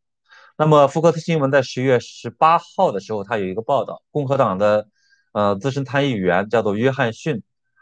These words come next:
呃，他说呢是，呃，当年就川普被指控通俄的时候，指控，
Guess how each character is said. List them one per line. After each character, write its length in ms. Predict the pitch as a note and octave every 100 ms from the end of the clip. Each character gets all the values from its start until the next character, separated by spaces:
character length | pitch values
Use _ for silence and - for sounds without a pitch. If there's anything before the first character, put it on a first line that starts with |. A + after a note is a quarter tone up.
| _ _ _ _ _
呃， 380 | G#2+ G#2 G2+ G2 -
他 240 | - E3+
说 220 | E3+ B2
呢 120 | G#2
是， 360 | F#2+ A2 F#2+ - _ _ _ _ _ _
呃， 460 | - G#2+ G#2 G2+ _ _ _ _ _ _ _ _ _ _ _ -
当 240 | F3+ F#3
年 320 | C3+ G2 A#2
就 100 | C3
川 240 | B2+ F#3 D3+
普 80 |
被 140 | C#3 D3+
指 100 | G#2+
控 160 | A#2+
通 240 | B2 F3 E3
俄 120 | B2
的 100 | D3
时 100 | A#2
候， 100 | A2+
指 140 | -
控， 380 | F#2 - B2+ A#2+